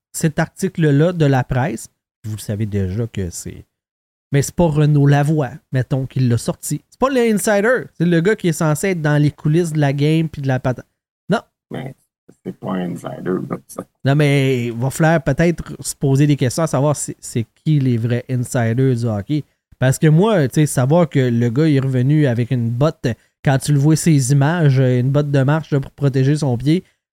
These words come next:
Speaker 1: sais, Sean Monahan, là, tu fais comme, « Hey, moi, j'étais un insider. » Je, Chris, on l'a sur l'image, on le voit, là. Tu m'insides pas grand-chose.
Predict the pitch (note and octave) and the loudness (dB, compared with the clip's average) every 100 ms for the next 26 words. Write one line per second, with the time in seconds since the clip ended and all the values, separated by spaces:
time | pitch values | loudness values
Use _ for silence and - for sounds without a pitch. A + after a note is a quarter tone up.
0 | - D3+ E3+ D3+ C#3+ C#3+ F3+ E3 D3 - | 0 0 2 2 4 2 2 0 0 -2
1 | C3+ B2 D3 F3+ D3 F3 - D#3+ D3 D#3 | -2 0 0 2 2 2 2 0 2 0
2 | - D#3 D3 E3+ C#3+ C3 - - A#3+ D4 | 0 0 2 0 -2 -2 -6 -4 -2 -2
3 | A3 F#3+ F#3+ A3 - F#3+ F3 D#3 G3 F#3 | 0 2 4 2 -2 0 2 2 2 0
4 | B2 D#3 D3 C#3 E3+ D4+ G3 F3+ - _ | 2 2 2 0 -2 -2 -2 -2 -4 _
5 | _ - F#3 G3 - A#3+ G#3+ - C4 A#3+ | _ 0 2 2 2 0 0 -2 0 2
6 | A#3 G3+ A3+ A3+ C#3+ A2+ | 2 2 2 0 -2 -6